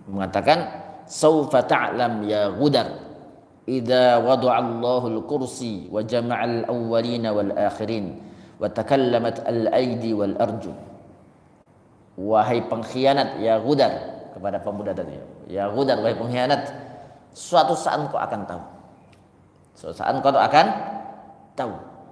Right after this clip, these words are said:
jika Allah telah meletakkan kursi dan telah mengumpulkan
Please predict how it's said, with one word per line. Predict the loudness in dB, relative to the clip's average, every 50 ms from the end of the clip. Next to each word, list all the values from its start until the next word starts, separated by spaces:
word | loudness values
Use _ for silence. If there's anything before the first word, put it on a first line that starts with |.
| -20 _ -20
jika | -16 -14 -4 -2 -2 -2 -2 -2 -2
Allah | -2 -2 0 4 4 4 4 4 0 -6 -8 -6 -4
telah | -2 -2 -2 -4 -4
meletakkan | -4 -4 -4 -2 -2 -4 -4 -2 -4 -4 -4 -4 -8 -12 -10 -10
kursi | -10 -8 -8 -10 -12 -8 -6 -6 -6 -6 -10 -14 -20 -20 -20 -20 -20 -20 -20 -20 -20 _ -20 _ _ -20 -20 _ _ _ _ _ -20 -20 -20 -20 _ _ _ _ _ _ _ _ _ _ -20 -20 _ -20 _ _ 0
dan | 2 4 4 4
telah | 4 4 4 4 4
mengumpulkan | 2 0 -2 0 0 -2 -2 -2 2 4 4 4 4 4 2 2 0 0 -2 -4 -6 -10